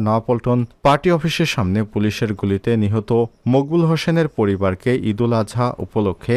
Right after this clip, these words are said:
আর্থিকভাবে সহযোগিতা প্রদানকালে আমিনুল হক এসব কথা বলেন। বিএনপির হাইকমান্ডের নির্দেশনা অনুযায়ী এই আর্থিক সহযোগিতা দেওয়া হয়। আমিনুল হক বলেন, শুধু রাজনৈতিক ভিন্নমতের কারণেই প্রতিনিয়ত গুম করা হচ্ছে আমাদের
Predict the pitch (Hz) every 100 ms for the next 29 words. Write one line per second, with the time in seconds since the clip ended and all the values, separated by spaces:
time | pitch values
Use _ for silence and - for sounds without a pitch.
0 | - 104 - 127 110 117 110 123 - -
1 | - 127 143 160 156 156 151 - - 139
2 | 151 160 131 104 107 95 98 92 80 113
3 | 147 123 - 107 - 101 107 98 98 92
4 | - - 101 110 107 123 123 - 123 139
5 | 170 165 165 165 151 107 101 117 - 123
6 | 110 92 90 107 107 - 95 101 101 -
7 | 117 117 - - 120 101 92 92 117 117
8 | 101 90 104 98 90 - 131 151 175 196
9 | 151 123 98 - 104 147 147 - 131 147
10 | 143 - 123 123 139 131 185 175 175 -
11 | 117 123 123 123 127 113 87 87 95 139
12 | 139 131 127 135 135 127 139 131 - -
13 | 101 139 160 156 139 101 95 - 107 101
14 | 98 95 107